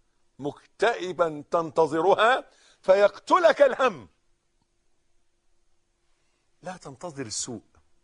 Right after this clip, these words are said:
لا تصدق الشائعات، لا تستسلم للأراجيف. كان رسول الله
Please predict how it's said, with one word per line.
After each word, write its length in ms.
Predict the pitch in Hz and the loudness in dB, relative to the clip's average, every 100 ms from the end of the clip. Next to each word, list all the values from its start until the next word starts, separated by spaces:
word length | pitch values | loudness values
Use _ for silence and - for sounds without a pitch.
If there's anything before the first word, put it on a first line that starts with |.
| _ _ _ _ _ _ _ _ _ - | _ _ _ _ _ _ _ _ _ -12
لا 140 | 156 | -10
تصدق 480 | 180 143 185 165 135 | -10 -12 -12 -10 -12
الشائعات، 840 | 120 - 127 117 110 151 117 - - - _ _ _ _ - - - | -12 -10 -8 -8 -8 -8 -10 -16 -20 -20 _ _ _ _ -20 -20 -2
لا 180 | 180 247 | 2 2
تستسلم 680 | 247 - 254 247 233 196 | 0 -4 -4 -6 -8 -12
للأراجيف. 960 | 180 190 170 160 165 151 233 180 - - _ _ _ _ _ _ _ _ _ _ _ _ _ - | -10 -8 -6 -4 -4 -6 -10 -10 -16 -20 _ _ _ _ _ _ _ _ _ _ _ _ _ -8
كان 380 | 147 147 143 131 | -2 -2 -2 -4
رسول 600 | 123 120 - 185 170 139 | -4 -6 -4 -2 -2 2
الله 320 | 147 202 | 4 4